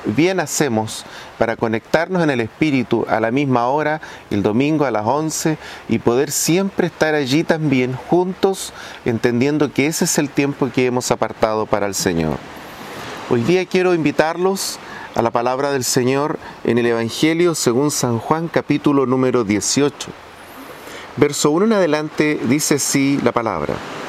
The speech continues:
Habiendo dicho Jesús estas cosas,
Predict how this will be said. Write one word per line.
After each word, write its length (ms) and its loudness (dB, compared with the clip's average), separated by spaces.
Habiendo 680 2
dicho 400 0
Jesús 800 0
estas 260 2
cosas, 720 -2